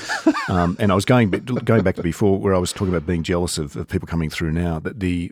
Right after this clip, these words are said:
Speaker 2: music composition degrees now, um, ju-, just seem to be a whole lot more practical.
Speaker 1: Mm.
Speaker 2: Um, so.
Speaker 1: Yeah, yeah, I ag-, I agree with that. I, and, and I think it's just, th-, that's responsible. You know, if somebody's getting a degree in music, I think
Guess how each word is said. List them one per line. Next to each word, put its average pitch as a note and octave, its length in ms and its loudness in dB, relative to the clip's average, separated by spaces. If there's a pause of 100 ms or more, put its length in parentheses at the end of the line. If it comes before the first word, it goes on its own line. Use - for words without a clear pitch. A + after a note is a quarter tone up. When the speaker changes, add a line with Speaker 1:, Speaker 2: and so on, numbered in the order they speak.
(120)
Speaker 2:
music G2 240 2
composition E2 520 -4
degrees D2+ 360 -6
now, D2+ 400 -6
um, D#2 240 -6
ju-, - 160 -10
just - 160 -6
seem E2 140 -2
to C#2+ 80 -8
be D2 100 -6
a C#2+ 60 -6
whole C#2+ 180 -8
lot D2 80 -6
more D2 140 -8
practical. - 440 -12 (460)
Speaker 1:
Mm. A2 180 -2
Speaker 2:
Um, D2 360 -4 (640)
so. C#2+ 300 -6 (640)
Speaker 1:
Yeah, A#2 220 4
yeah, A2 160 4
I C#3 120 6
ag-, G#2 180 -2
I C#3+ 120 4
agree F#2+ 220 2
with E2+ 140 -2
that. E2+ 240 -4
I, G#2+ 220 -2
and, A#2 180 -4
and C#3 120 2
I D#3 40 4
think D#3 180 0
it's - 240 0
just, - 300 0 (720)
th-, - 160 -12
that's C#3+ 360 -2
responsible. G2 840 -2
You F#2+ 80 -2
know, F#2 100 0
if B2+ 220 0
somebody's C#3 380 4
getting A2 300 0
a G2 60 0
degree F#2+ 460 -2
in E2+ 120 -2
music, E2+ 360 -4
I E2 80 -4
think E2 360 -8